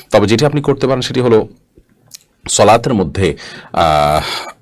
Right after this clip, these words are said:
আল্লাহ রাব্বুল আলামিনের কাছে গ্রহণযোগ্যতার জন্য যা যা দরকার সেই বিষয়গুলোকে আপনি নিশ্চিত করতে পারেন। খুশু খুদু, হালাল উপার্জন, কায়মন বাক্যে আল্লাহ তাআলার কাছে দোয়া ইত্যাদি ইস্তেগফার,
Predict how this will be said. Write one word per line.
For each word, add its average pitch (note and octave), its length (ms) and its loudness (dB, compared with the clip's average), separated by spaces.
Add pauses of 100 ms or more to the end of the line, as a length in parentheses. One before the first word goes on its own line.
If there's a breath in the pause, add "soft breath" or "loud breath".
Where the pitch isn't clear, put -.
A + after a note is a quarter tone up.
(280)
আল্লাহ G2 200 2
রাব্বুল D#2+ 180 -4
আলামিনের F2+ 200 -2
কাছে E2+ 380 -4
গ্রহণযোগ্যতার G#2+ 720 0
জন্য D#2 220 -4
যা D2+ 140 0
যা D2+ 60 -2
দরকার D2 220 -4
সেই G#2+ 160 -4
বিষয়গুলোকে G#2+ 480 -6
আপনি - 160 -6
নিশ্চিত D2+ 180 -4
করতে D2+ 260 -6
পারেন। D#2 180 -6
খুশু D#2 280 -8
খুদু, C#2+ 320 -6
হালাল D2+ 260 -2
উপার্জন, C#2+ 540 -6 (380 loud breath)
কায়মন E2 300 0
বাক্যে C#2+ 240 -6
আল্লাহ C#2+ 140 -4
তাআলার C#2+ 160 -8
কাছে C#2+ 180 -8
দোয়া C#2+ 220 -2
ইত্যাদি D2+ 300 -4
ইস্তেগফার, - 420 -2